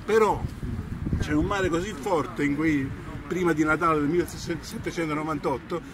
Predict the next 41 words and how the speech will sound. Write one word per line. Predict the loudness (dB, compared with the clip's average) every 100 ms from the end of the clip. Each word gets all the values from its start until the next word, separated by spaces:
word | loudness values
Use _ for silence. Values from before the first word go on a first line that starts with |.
| -6
che | 2
la | 4
nave | 6 6 4
sta | 2 0
più | 0 -2
di | 0
un | 2
giorno | 4 4 4 2
ancora | 4 2 4
nel | 2
porto | 2 0 0 -2 -4 -4 -6 -12 -14 -2
e | 4
non | 6
riesce | 6 4 2
a | 0
partire | 0 -2 -2 0
per | 2
il | 2
mare | 2 0
forte. | 0 -2 -4 -8 -8 -8 -12 -12 -12 -12 -10 -8
Nave | 0 2 4
a | 2
vela, | 6 6 6 -2
sto | -6
dicendo, | -4 -4 -4 -2
ovviamente. | -2 -2 -2 -4 -8 -10 -8 -8 -8 -8 -10 -10 -6
Eh, | -2 -2 0 -2 -2 -4 -6 -12 -12 -10 -10 -10 -2
i | 2
popolani | 4 6 6 8 6 4 2 -4 0
e | 4
i | 8
lazzari | 8 8 2 -4 -4 -4 -10 -12 -14 -2
vanno | 2 4 4
con | 2
le | 2
barche | 2 2 2 0
sotto | 0 0 -2 -2 0 -2 -6 -12 -10
la | 0 2
nave | 4 4
del | 2 2
re | 2 2